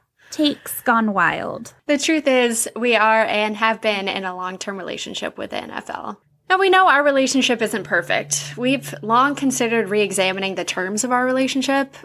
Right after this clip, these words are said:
Speaker 2: We've even pondered breaking up entirely. But for better or worse, we are committed. Then,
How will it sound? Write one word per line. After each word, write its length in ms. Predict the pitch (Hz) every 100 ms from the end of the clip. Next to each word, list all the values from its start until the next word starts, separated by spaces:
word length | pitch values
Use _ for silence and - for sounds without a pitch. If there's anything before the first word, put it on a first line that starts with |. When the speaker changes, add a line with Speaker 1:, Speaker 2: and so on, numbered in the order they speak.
| -
Speaker 2:
We've 260 | 220 214
even 320 | 202 208 208
pondered 480 | 190 202 202 202 190
breaking 340 | 196 202 214 208
up 160 | 202
entirely. 720 | 190 185 196 202 - - - - _ -
But 180 | 233
for 100 | -
better 300 | 240 262 269
or 60 | 240
worse, 420 | 226 233 226 - - _ _
we 240 | 208 247 233
are 140 | 220
committed. 500 | 226 208 233 - 208 _ -
Then, 340 | 214 269 269